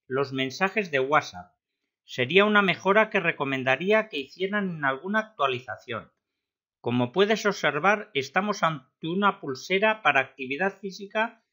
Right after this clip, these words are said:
de primer nivel. En Amazon ha obtenido una valoración de cuatro coma dos sobre cinco, con setenta y ocho opiniones, lo que supone una nota fantástica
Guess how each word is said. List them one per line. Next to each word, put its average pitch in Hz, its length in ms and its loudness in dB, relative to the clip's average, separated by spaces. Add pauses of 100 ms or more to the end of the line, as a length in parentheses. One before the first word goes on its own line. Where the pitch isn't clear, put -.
(140)
de 135 220 0
primer 139 400 0
nivel. 123 500 0 (480)
En 120 180 -2
Amazon 214 640 2
ha 160 120 6
obtenido 180 500 -2
una 160 160 0
valoración 151 880 0 (240)
de 127 220 -2
cuatro 190 320 2
coma 156 160 -4
dos 208 160 0
sobre 175 300 -2
cinco, 139 540 -6
con 135 200 -2
setenta 127 500 -2
y 165 80 4
ocho 202 220 -2
opiniones, 131 760 -8 (320)
lo 123 180 0
que 127 120 0
supone 185 460 0
una 175 240 2
nota 196 280 0
fantástica 208 920 -2